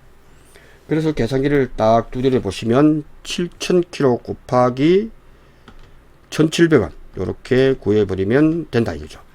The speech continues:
그래서 이것이 천백구십만 원이 나온단 말이에요. 천백구십만 원이 나온다.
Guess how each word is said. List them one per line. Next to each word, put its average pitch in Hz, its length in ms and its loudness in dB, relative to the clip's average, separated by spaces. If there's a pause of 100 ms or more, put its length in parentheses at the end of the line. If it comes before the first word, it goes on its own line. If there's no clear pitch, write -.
(280)
그래서 90 280 -4
이것이 131 600 0
천백구십만 151 1700 0
원이 98 100 0
나온단 78 340 -10
말이에요. - 180 -20 (1000)
천백구십만 113 1400 -4
원이 156 260 0
나온다. 80 580 -10